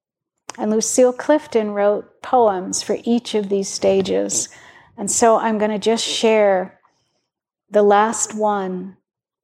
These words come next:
entering the city with bliss bestowing hands. And she wrote, "We have come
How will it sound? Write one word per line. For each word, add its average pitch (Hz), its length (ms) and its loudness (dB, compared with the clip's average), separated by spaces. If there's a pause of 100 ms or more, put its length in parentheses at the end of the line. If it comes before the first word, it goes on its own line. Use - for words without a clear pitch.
(540)
entering 226 480 0
the 220 100 0
city 202 400 2
with 185 240 -4
bliss 190 300 0
bestowing 196 680 -2
hands. 190 1000 -8 (140)
And 214 120 -10
she - 260 -2
wrote, 190 580 0 (2000)
"We 233 180 2
have 247 380 0
come 262 640 0